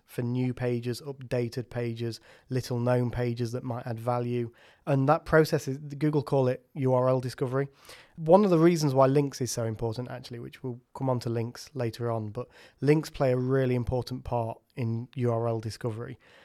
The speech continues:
So once Google have discovered links, they then, uh, use Google bots to crawl a page. They extract the information on the page and they render that so they can sort of visually see it, how, how a user would see it.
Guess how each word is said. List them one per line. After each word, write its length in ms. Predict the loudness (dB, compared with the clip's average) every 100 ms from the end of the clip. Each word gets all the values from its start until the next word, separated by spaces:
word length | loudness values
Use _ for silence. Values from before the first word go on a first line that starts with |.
| _
So 180 | 0 4
once 220 | 4 4
Google 280 | 2 2 4
have 100 | 4
discovered 540 | 2 -2 0 4 4 4
links, 400 | 0 -2 -10 -16
they 280 | 0 4 4
then, 560 | 6 6 6 6 0 -4 _ _ _ 2
uh, 280 | 6 6 4
use 400 | 2 2 2 2
Google 240 | 0 0
bots 340 | 0 -2 -2 -10
to 100 | -8
crawl 240 | -2 -2
a 40 | -2
page. 440 | -4 -6 -10 -18 _ _ _ _ -14
They 320 | 0 4 4
extract 460 | 4 -2 2 2 2
the 60 | -2
information 440 | -2 -2 -4 -4
on 80 | -6
the 60 | -4
page 440 | -4 -4 -6 -12 -10
and 460 | -4 -2 -2 -4 -6
they 180 | -4 -4
render 420 | -2 0 0 -2
that 420 | -6 -8 -12 -18 -16
so 200 | -8 -6
they 180 | -4 -4
can 280 | -6 -8 -8 -12 _
sort 380 | -14 -10 -10 -10
of 60 | -10
visually 420 | -6 -6 -4 -8
see 300 | -8 -8 -8
it, 160 | -10 -12
how, 360 | -8 -6 -6 -8
how 220 | -6 -4 -4
a 40 |
user 340 | -2 -4 -4
would 200 | -4 -6
see 240 | -6 -8 -8
it. 240 | -10 -16